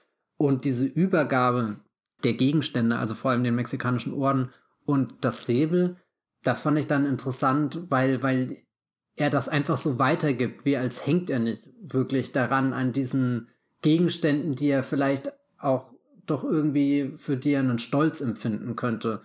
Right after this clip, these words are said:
oder so. Also ich hab mir gedacht, gerade irgendwie, wenn du diesen Orden hast, dann hast du den ja auch verdient. Keine Ahnung, wie man das in diesem Kontext behaupten kann, aber er gibt das einfach so weiter, als,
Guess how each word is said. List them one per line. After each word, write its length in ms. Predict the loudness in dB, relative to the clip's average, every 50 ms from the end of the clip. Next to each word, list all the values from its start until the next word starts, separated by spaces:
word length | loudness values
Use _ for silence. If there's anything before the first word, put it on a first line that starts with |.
| _ _ _ _ _ _ _ -2
oder 260 | 0 2 2 2 2
so. 200 | 2 2 2 2
Also 240 | 2 2 0 0 -2
ich 140 | -2 -2 -4
hab 180 | -4 -6 -8 _ -20 _ _ _ _ -6
mir 180 | -2 -2 0 0
gedacht, 280 | 0 -2 -4 -6 -6
gerade 260 | -2 0 0 2 2 0
irgendwie, 340 | 0 0 0 0 0 0
wenn 120 | 0 0 0
du 80 | 0
diesen 320 | -2 -2 -2 -4 -4 -2 0
Orden 300 | 0 2 2 2 0 0
hast, 240 | -2 -4 -4 -4 -4
dann 160 | -4 -4 -4
hast 180 | -6 -8 -8
du 40 | -10
den 200 | -8 -6 -4 -2
ja 340 | -2 -2 -2 -2 -4 -6 -6
auch 200 | -8 -8 -8 -10
verdient. 960 | -10 -10 -6 -4 -4 -4 -6 -8 -4 -2 0 2 2 2 2 2 0 0 -2
Keine 260 | 0 2 2 2 2
Ahnung, 260 | 2 2 2 4 4
wie 80 | 4 4
man 160 | 2 2 2
das 160 | 0 0 0
in 60 | -2
diesem 360 | -2 0 0 0 0 0 -2 -2
Kontext 640 | 0 0 0 2 2 2 0 0 0 -6 -12 -12 -12 -12 -12 -14 -16 _ _ _ _ _ -2
behaupten 540 | -2 0 2 2 2 2 0 0 -2 -2 0
kann, 280 | 0 0 0 0 0
aber 460 | 0 0 0 2 2 2 0 0 -2 -8 _ _ _ _ _
er 120 | -2 -2 0
gibt 300 | 2 0 0 0 2 2
das 280 | 2 2 0 -2 -10 _ _ _ _ _ _ _ -2
einfach 360 | 0 0 0 0 0 -2 -2
so 220 | 0 -2 0 2
weiter, 720 | 2 2 2 2 0 0 0 0 2 2 0 -2 -4 -8 _ _ _ _ _ _ _ _ _ _ _ _ _
als, 560 | -2 0 2 2 2 0 -2 -4 -8 -12 -14